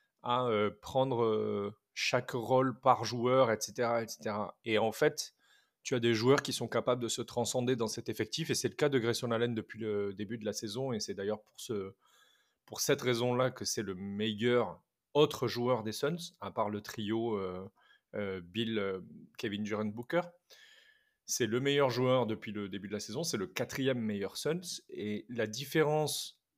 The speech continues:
d'impact entre lui, quatrième meilleur joueur des Suns, et le cinquième, qui serait sans doute Yusuf Nurkic, euh,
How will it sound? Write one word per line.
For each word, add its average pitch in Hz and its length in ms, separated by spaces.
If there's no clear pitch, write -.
d'impact 123 720
entre 113 460
lui, 127 420
quatrième 120 460
meilleur 113 340
joueur 110 220
des 107 100
Suns, 113 400
et 135 100
le 135 120
cinquième, 131 560
qui - 160
serait 104 360
sans 107 200
doute 107 240
Yusuf 107 340
Nurkic, 113 440
euh, 98 260